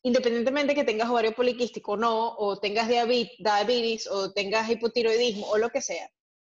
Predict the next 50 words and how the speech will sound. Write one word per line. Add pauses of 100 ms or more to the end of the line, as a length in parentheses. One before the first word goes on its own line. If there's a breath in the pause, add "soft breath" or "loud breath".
si
tú
te
enfocas
en
un
alimento (340)
de
que
es
malo (280)
y
que,
y
a
ti
te
gusta,
que
es
lo
peor, (100)
pero
es
malo, (340)
y
tienes
que
eliminarlo
de
tu
dieta, (1500)
tú
de
repente
puedes
pasar (120)
un, (340)
uno,
una
buena
cantidad
de
tiempo
y
ni
siquiera
piensas
en
eso.